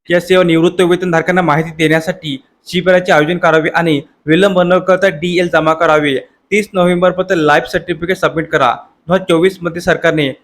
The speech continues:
बायोमेट्रिक उपकरणाद्वारे डीएलसी जमा करण्याची प्रणालीला सुरुवात केली होती. या आधारावर डेटाबेसवर आधारित चेहरा प्रमाणीकरण तंत्रज्ञान प्रणाली विकसित करण्याचे काम करण्यात आले, जेणेकरून कोणत्याही Android आधारित स्मार्टफोनच्या मदतीने जीवन प्रमाणपत्र सादर करणे शक्य होईल.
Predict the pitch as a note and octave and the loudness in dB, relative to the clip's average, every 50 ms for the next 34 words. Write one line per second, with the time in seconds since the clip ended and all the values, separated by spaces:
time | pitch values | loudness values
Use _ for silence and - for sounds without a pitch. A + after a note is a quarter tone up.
0 | _ _ _ - D3 D3+ F3 F#3+ F3+ F3+ F3 F3+ G3 F#3+ - E3+ D3+ F3+ F3+ E3+ | _ _ _ 0 2 2 2 2 2 0 0 0 -4 -4 -4 -8 -2 -2 0 0
1 | E3+ E3 D#3+ D#3+ D#3+ D3+ D#3+ D#3 D3+ D3+ C#3 C3 - F3 F3+ F3+ F3+ F3+ F3+ F3+ | 2 2 2 2 2 2 0 2 2 2 0 0 -2 0 0 2 0 0 -2 -6
2 | F#3+ F3 F3 E3 F3 F3 F3 F3+ E3+ E3+ E3 F#3+ F#3+ F#3 E3 E3 E3 E3 E3 E3 | -2 0 0 2 2 0 2 2 0 0 0 -2 -2 0 0 0 0 0 0 0
3 | F3 F3+ F3 - D#3+ D#3 D#3 D#3 - D#3+ D#3+ D#3+ F3 F3 D#3+ - D3+ C3+ B2+ - | 0 -2 -2 0 -2 -2 -2 -2 -4 -4 -2 -2 -2 -4 -6 -6 -10 -10 -10 -12
4 | _ _ _ _ F3+ F3+ E3+ D#3+ D#3+ E3+ F3+ F3 F3 F#3 E3+ D#3 D3+ D3+ F3 E3+ | _ _ _ _ 2 4 4 4 4 2 2 2 2 2 0 -2 -2 0 0 0
5 | E3 E3 E3 E3 F#3+ G3 - C#3+ C#3+ C#3+ E3 F3 F3+ F3 F3+ - D#3 D#3+ E3+ E3+ | 2 0 -2 0 0 0 0 0 -2 0 0 -2 -2 -4 -2 0 2 4 4 4
6 | D#3 D3 - - - _ _ _ D#3+ D3+ D#3 E3+ F#3 G3 F#3+ - F3+ F3 F3 F3 | 2 0 -2 -10 -20 _ _ _ 0 2 2 2 0 -2 -2 -2 -2 -2 0 -2
7 | F3 E3 D#3 D#3 E3 D#3+ E3+ F#3 F3+ F3+ - E3 D#3+ E3 E3 E3 F3 F3+ D#3+ D#3 | -2 -2 -2 -2 -6 -2 -2 -2 -2 -2 -6 -2 0 0 2 2 0 -2 -2 -4
8 | D3+ - E3 D#3 F3 _ _ - D#3+ D#3 D3+ D3+ D#3+ D#3 - D#3+ D#3+ E3 - - | -8 -12 -18 -18 -18 _ _ -4 -2 -2 -2 -6 -8 -2 -2 -2 -2 -2 -2 -2
9 | D#3 D#3 E3 D#3+ D#3+ - D#3 D3+ C#3+ C3 - - _ _ _ _ _ D#3+ D#3+ F3+ | 0 0 0 -2 -2 -2 0 0 0 -2 -4 -8 _ _ _ _ _ 0 0 0
10 | F#3+ F#3 G3+ F#3+ F#3+ F3 E3+ E3 E3 F#3 F3+ G3 F#3+ - D#3+ D#3 D3+ F3 F3+ - | 2 -2 -2 -4 -2 -2 -4 -2 0 0 0 0 0 0 0 0 2 0 0 0
11 | D#3 D3+ D3 E3 E3+ E3+ - - D#3+ D#3 D3+ D#3 - E3 E3 E3 F3 E3 D#3 D3+ | 0 0 0 0 -2 -4 -2 0 0 0 0 -2 -6 -6 -4 -2 -2 0 0 0
12 | D3 D3+ D3+ E3 E3 D#3 C#3 C3 C3 _ _ _ _ _ C#3 C#3 D3+ E3 F#3+ G3 | -2 -2 -4 -4 -4 -2 -2 -4 -6 _ _ _ _ _ -4 -2 0 0 2 2
13 | F#3+ F3+ E3 E3+ F3 E3+ - E3 - F#3 F#3+ - - F#3+ D3+ F3 E3+ - E3 E3 | 0 0 2 2 0 0 -4 -6 -6 -4 -2 0 0 2 0 -2 0 0 -2 -2
14 | E3 - E3+ D3+ - - E3 E3 E3 D#3 C#3 B2+ | 0 -2 -4 -6 -4 -4 -4 0 0 0 0 -2